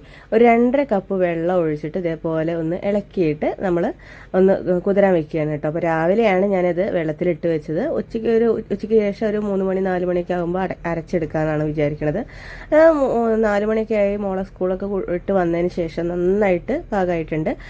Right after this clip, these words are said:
അപ്പോൾ അതിലേക്ക് ഒരു ടീസ്പൂൺ, ആ, ചോറും കൂടെ ചേർത്തിട്ട്, ആ, നമ്മൾ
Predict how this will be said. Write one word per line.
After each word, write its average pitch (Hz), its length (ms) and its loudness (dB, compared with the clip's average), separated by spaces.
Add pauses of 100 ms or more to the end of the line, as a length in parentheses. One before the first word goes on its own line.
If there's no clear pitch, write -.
(160)
അപ്പോൾ 392 180 6
അതിലേക്ക് 262 440 6
ഒരു 208 240 0 (100)
ടീസ്പൂൺ, 185 560 -4 (380)
ആ, 175 100 0 (360)
ചോറും 190 360 4
കൂടെ 170 180 0
ചേർത്തിട്ട്, 160 640 -2 (120)
ആ, 170 280 0
നമ്മൾ 170 220 0